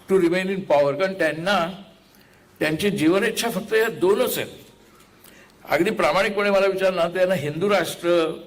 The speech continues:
वगैरेचा फारसा इंटरेस्ट नाही आहे. हिंदू राष्ट्र हवा आहे, कारण हिंदू राष्ट्राची नेपथ्य रचना करायची, पण त्यांचा जीव अडकलेला जो आहे, तो केवळ सत्ता सिंहासनात आहे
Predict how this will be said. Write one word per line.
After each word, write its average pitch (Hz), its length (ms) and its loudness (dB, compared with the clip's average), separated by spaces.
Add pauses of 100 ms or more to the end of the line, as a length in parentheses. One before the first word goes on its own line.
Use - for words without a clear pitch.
(120)
वगैरेचा 165 360 -2
फारसा 120 340 -2
इंटरेस्ट 160 380 -2
नाही 131 180 -6
आहे. - 260 -10 (400)
हिंदू 143 240 2
राष्ट्र 190 220 0
हवा 170 220 2
आहे, 101 120 0 (840)
कारण 160 120 0
हिंदू 143 320 0
राष्ट्राची 202 380 0
नेपथ्य 202 400 0
रचना 214 260 0
करायची, 165 460 -2 (720)
पण 190 240 -2
त्यांचा 160 540 0
जीव 180 380 -2 (920)
अडकलेला 196 460 2
जो 185 100 -2
आहे, 180 240 0
तो 233 80 -2
केवळ 214 500 2
सत्ता 220 640 -2
सिंहासनात 185 640 0
आहे 120 240 -4